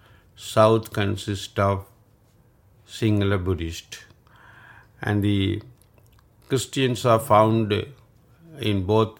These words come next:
ethnic, uh, communities, in Tamil and in Sinhala.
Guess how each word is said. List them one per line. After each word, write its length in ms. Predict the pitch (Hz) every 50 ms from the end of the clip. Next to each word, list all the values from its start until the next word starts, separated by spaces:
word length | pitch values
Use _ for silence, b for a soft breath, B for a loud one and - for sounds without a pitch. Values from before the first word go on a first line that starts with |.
| - - -
ethnic, 640 | - 110 104 98 - 104 101 98 95 92 - - -
uh, 180 | 95 90 87 85
communities, 760 | - - 92 95 95 95 92 85 - - 87 87 87 - - -
in 160 | 90 87 90
Tamil 480 | - - 95 92 92 92 95 95 98 98
and 240 | 98 98 95 90 95
in 140 | 95 90
Sinhala. 640 | 87 - - - 90 90 85 85 78 80 82 - 98